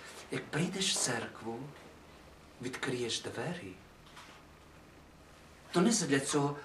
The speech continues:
щоб розглядати, розглядати ікони чи, е, випробувати, е, стільці, якість, але я стою в твоїй присутності,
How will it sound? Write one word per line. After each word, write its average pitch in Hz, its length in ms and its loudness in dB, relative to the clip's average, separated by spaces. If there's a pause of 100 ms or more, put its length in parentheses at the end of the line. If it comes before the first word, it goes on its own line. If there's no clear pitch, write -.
(100)
щоб 135 260 2
розглядати, 120 960 2 (1300)
розглядати 123 800 4
ікони 123 560 -2 (680)
чи, 123 280 2 (320)
е, 113 260 8 (300)
випробувати, 131 800 4 (280)
е, 90 80 2
стільці, 139 840 2 (580)
якість, 139 540 8 (540)
але 131 200 10
я 147 160 8
стою - 640 10 (300)
в - 280 10
твоїй 139 280 6
присутності, - 1000 4